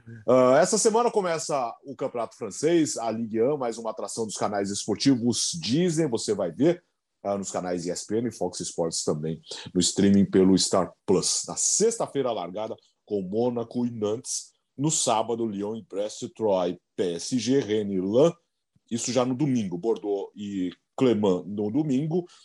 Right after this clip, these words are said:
Nice e Reims, Saint-Étienne e Lorient, Strasbourg e Angers, Metz e Lille, Montpellier, Olympique de Marselha no domingo à tarde. Ah, aí, ah, aí já na, na próxima rodada,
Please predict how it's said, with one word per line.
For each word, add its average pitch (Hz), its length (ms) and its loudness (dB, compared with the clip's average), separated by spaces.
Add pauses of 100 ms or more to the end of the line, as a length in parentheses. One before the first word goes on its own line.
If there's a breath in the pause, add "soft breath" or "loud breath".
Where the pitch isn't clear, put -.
Nice 127 380 0
e 131 60 0
Reims, 160 400 0
Saint-Étienne 117 520 -8
e 104 40 -8
Lorient, 127 540 0
Strasbourg 104 540 -8
e 101 60 0
Angers, 98 500 0 (400)
Metz 117 560 -4
e 175 80 -2
Lille, 139 460 0
Montpellier, 117 560 -4
Olympique 110 460 -8
de 104 80 -8
Marselha 113 480 0
no 117 180 -4
domingo 113 420 -2
à 123 60 0
tarde. 90 720 -6 (880)
Ah, 90 560 -4
aí, 104 340 -4
ah, 95 200 -2
aí 98 180 -2
já 110 100 -2
na, 107 120 -4 (100)
na 92 320 -10
próxima 104 340 -2
rodada, 98 400 2